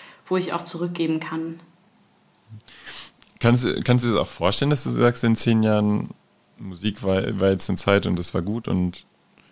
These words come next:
Speaker 2: ich mache jetzt nochmal was anderes? Oder
Speaker 1: Ja,
Speaker 2: willst du jetzt gerade
Speaker 1: auf jeden
Speaker 2: sagen?
Speaker 1: Fall.
Speaker 2: Okay.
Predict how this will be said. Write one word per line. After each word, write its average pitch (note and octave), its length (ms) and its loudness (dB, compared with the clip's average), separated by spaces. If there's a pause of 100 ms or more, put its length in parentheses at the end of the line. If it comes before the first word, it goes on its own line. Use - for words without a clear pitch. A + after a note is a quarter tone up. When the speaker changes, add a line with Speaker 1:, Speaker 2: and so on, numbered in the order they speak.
(220)
Speaker 2:
ich - 100 -20
mache F2 160 -16
jetzt - 140 -8
nochmal F#2 180 0
was E2 140 -2
anderes? A2 380 -2 (400)
Oder G2 140 4
Speaker 1:
Ja, F#2+ 80 6
Speaker 2:
willst F2+ 140 0
du G2 40 6
jetzt - 180 -2
gerade G#2 280 6
Speaker 1:
auf F#2 60 4
jeden F2+ 120 4
Speaker 2:
sagen? F2+ 200 2
Speaker 1:
Fall. E3+ 220 -4 (180)
Speaker 2:
Okay. G2+ 240 2